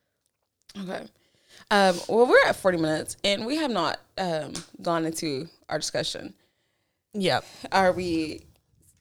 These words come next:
Speaker 1: wanting to give the people the discussion, or?
Speaker 2: I mean, what time do we have to leave for this thing?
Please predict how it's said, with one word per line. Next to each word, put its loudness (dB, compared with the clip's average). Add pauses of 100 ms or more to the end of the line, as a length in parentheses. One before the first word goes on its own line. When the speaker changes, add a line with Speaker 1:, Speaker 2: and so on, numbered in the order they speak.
Speaker 1:
wanting 0
to -6
give -2
the -4
people -6
the 0
discussion, -2
or? 2 (160)
Speaker 2:
I 6
mean, -2
what 0
time 0
do 0
we 0
have -4
to -2
leave -6
for -12
this -6
thing? -6